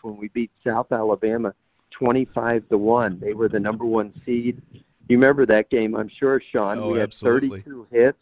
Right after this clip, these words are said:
Speaker 1: and, and only gave up one hit. Grant Johnson pitched a one-hit complete <laughs> game. We had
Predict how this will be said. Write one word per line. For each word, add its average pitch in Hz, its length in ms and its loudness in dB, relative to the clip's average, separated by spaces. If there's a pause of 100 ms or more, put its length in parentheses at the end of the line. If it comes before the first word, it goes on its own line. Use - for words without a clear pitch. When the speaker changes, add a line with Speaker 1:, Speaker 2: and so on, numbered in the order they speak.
(600)
Speaker 1:
and, 110 160 0
and 107 220 -2
only 123 200 2
gave 123 260 4
up 120 180 2
one 127 260 0 (100)
hit. 87 200 -6 (240)
Grant 110 280 -4
Johnson 120 380 -4
pitched - 260 -4
a 107 60 -2
one-hit 117 460 -4
complete 120 520 -4
<laughs> - 40 -12
game. 127 180 0
We 120 120 0
had 104 140 2